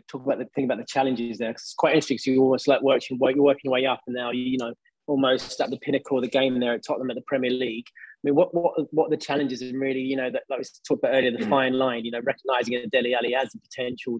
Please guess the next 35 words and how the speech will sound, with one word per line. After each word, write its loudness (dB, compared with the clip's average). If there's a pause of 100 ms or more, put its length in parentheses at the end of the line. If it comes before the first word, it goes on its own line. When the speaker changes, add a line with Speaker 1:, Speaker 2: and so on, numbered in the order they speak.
Speaker 1:
to 4 (320)
go 6
into 2
a, 0 (280)
you -2
know, -2 (100)
a -6
Tottenham 0
team 4
and 2
make 2
an 2
impact? -2 (1500)
Speaker 2:
Yeah, 6
I, -2
I -2
think 0
the -6
best 0
one 4
was, -8 (100)
um, -4 (420)
Dele 2
Alli 2
was -2
sort -6
of -10
purchased -2
in, 0
in -2
the 0
January 2
with -4
a -2
view 0